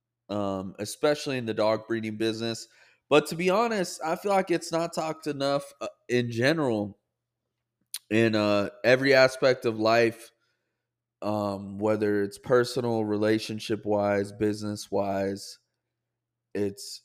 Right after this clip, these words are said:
it's not talked about enough. And the topic is quitting. Quitting. And,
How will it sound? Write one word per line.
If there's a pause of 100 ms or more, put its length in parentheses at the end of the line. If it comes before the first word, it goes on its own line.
it's
not
talked
about
enough. (100)
And (280)
the
topic
is
quitting. (2000)
Quitting. (2500)
And,